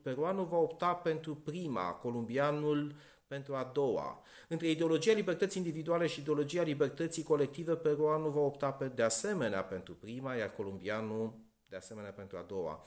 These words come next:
Dialogul dintre cei doi scriitori uriași, ulterior laureați Nobel, va evidenția și constructul cultural comun, dar și aceste elemente care îi vor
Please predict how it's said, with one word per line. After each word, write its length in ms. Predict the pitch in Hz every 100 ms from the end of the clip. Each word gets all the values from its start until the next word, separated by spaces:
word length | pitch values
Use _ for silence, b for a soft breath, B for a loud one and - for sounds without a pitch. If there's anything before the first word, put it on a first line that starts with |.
| B B -
Dialogul 320 | 151 233 262
dintre 200 | 226 196
cei 160 | 226
doi 160 | 196 214
scriitori 400 | 202 190 175 190
uriași, 760 | 170 147 175 185 - - B B B B
ulterior 680 | 170 170 165 147 165 175 143
laureați 540 | 117 113 123 123 -
Nobel, 420 | 117 156 165 160
va 180 | 151 143
evidenția 560 | 147 143 143 143 139 165
și 280 | 156 160 143
constructul 640 | 151 135 - 185 - 139
cultural 400 | 104 107 120 117
comun, 480 | 113 110 135 160 156
dar 160 | 147
și 80 | 143
aceste 320 | 160 202 -
elemente 480 | 175 147 156 170 165
care 260 | 156 147 147
îi 80 | 139
vor 360 | 127 147 139